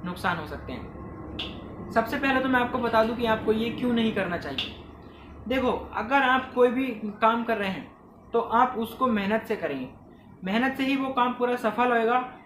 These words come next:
बिना मेहनत के वो काम नहीं हो सकता है। अगर आप अपनी सक्सेसफुल का शॉर्टकट रास्ता ढूंढ रहे हैं तो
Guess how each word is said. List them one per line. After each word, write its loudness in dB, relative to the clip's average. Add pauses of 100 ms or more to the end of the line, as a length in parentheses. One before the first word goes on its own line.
(120)
बिना 2
मेहनत 2
के 2
वो 2
काम 2
नहीं 0
हो 0
सकता 0
है। 2
अगर 4
आप 0
अपनी 0
सक्सेसफुल -2
का 0
शॉर्टकट -2
रास्ता 0
ढूंढ -2
रहे 4
हैं -6
तो -4